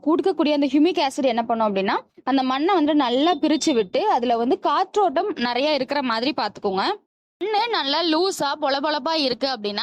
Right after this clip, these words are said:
அதோட வேர் வளர்ச்சியுமே ரொம்ப நல்லா இருக்குங்க. நாம புதுசா ஏதாவது செடிகள் வாங்கி நடவு பண்றோம்,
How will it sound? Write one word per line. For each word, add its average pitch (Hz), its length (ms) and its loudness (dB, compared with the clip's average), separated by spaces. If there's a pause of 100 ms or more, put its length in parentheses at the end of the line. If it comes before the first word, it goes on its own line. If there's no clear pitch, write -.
அதோட 240 300 -2
வேர் 247 260 -2
வளர்ச்சியுமே 254 540 -2
ரொம்ப 262 260 -2
நல்லா 240 240 -2
இருக்குங்க. 196 320 -4 (360)
நாம 302 300 -2
புதுசா 370 380 -2
ஏதாவது 302 340 -2
செடிகள் 294 380 0
வாங்கி 262 260 -2
நடவு 254 360 -2
பண்றோம், 226 460 -2